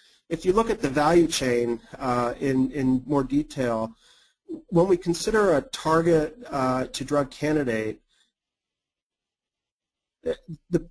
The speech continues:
the basic question we're trying to ask is, can I invent a molecule which modulates a model biological system?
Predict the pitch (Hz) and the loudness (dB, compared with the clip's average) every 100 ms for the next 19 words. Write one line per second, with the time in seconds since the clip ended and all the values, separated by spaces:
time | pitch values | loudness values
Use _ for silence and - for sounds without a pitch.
0 | - 156 214 240 202 - 170 170 - 160 | -6 -2 0 0 -4 -2 0 0 0 -2
1 | 139 127 123 - 147 127 113 127 123 - | 0 0 -2 -2 -2 -2 -4 -2 -2 -4
2 | 123 113 113 147 160 175 175 151 131 135 | -6 -6 -6 -4 -2 0 0 0 0 0
3 | 135 - 143 131 120 - 127 135 - 131 | -2 -2 -2 0 -4 -4 -4 -4 -4 -4
4 | 120 - 120 117 123 120 117 - 123 117 | -4 -6 -8 -4 -2 -2 -6 -2 0 0
5 | 113 113 - - 117 107 - | -2 -6 -16 -12 -10 -10 -12